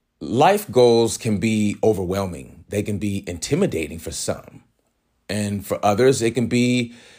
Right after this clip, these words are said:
you know, it can be, um, a real, how do you say, I don't wanna say, you know, no profanity, but it could be,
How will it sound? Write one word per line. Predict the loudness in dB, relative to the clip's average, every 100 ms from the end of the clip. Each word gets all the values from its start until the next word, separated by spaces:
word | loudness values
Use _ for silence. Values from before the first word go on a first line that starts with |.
| _ _
you | 4
know, | 4
it | 4 2
can | 2
be, | 2 2 2 2
um, | 4 6 4 2 0 -2 -6 _ _ _ _ _ _ -14 -14 _ _ _ _
a | 2
real, | 2 0 4 6 8 8 6 2 -4 _ _ _ _ _ _ _ _ _ _ _ _ _
how | -8 -6
do | -4
you | -6
say, | -8 -6
I | -6
don't | -6
wanna | -8
say, | -10 -10 -10 -12 -16
you | -14
know, | -12 -12
no | -14
profanity, | -14 -14 -10 -8 -8 -12 -14
but | -10 -8 -10 0
it | 2
could | 2 4
be, | 4 4 0 -10